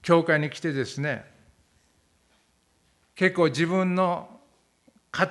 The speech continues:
手な願望をイエス様に押し付けたりします。「神様、あなた神ならこうしてくれますよね」。そういう期待があります。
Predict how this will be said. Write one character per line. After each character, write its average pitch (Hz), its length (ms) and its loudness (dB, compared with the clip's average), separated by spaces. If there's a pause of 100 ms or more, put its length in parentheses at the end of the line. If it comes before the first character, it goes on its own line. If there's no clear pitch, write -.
手 208 100 2
な 196 200 4
願 165 300 4
望 170 280 2
を 160 280 -8 (1200)
イ 147 80 -2
エ 156 60 4
ス 151 80 -8
様 143 200 0
に 196 200 -4 (420)
押 170 100 2
し - 140 -4
付 - 180 -4
け 165 60 -2
た 147 100 2
り 127 80 -2
し - 140 -12
ま 92 100 -8
す。 - 220 -20 (800)
「神 185 180 2
様、 160 480 2 (300)
あ 156 120 0
な 175 80 2
た 175 120 4
神 190 260 0
な 170 140 4
ら 143 80 2
こ 185 200 4
う 185 40 4
し 180 80 -2
て 196 120 -2
く 202 100 -4
れ 202 120 2
ま 196 120 0
す - 160 -6
よ 180 120 -4
ね」。 196 320 -4 (880)
そ - 140 4
う 220 40 8
い - 20 2
う 214 40 0
期 - 140 -8
待 214 220 8
が 202 60 8
あ 180 40 6
り 156 100 0
ま 120 140 -2
す。 - 220 -20